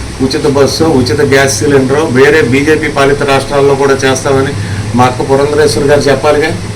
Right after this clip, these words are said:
మోడీ గారు వచ్చి చిలకలూరుపేటలో ఏం చెబుతారు? "ఎన్డీఏ ప్రభుత్వం మోడీ కా గ్యారంటీ" అంటాడు ఆయన. ఈయన ఏమంటాడు?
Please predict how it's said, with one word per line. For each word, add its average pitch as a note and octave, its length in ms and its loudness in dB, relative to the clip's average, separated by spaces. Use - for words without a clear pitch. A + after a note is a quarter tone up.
మోడీ D#3 300 -2
గారు D#3 200 2
వచ్చి D3+ 220 -2
చిలకలూరుపేటలో D3+ 760 0
ఏం D3+ 100 0
చెబుతారు? D3 500 2
"ఎన్డీఏ E3 420 4
ప్రభుత్వం D3 640 0
మోడీ D#3+ 280 4
కా D#3+ 140 0
గ్యారంటీ" C#3 500 2
అంటాడు A#2 320 2
ఆయన. F#2 180 0
ఈయన E3 140 4
ఏమంటాడు? D#3+ 600 2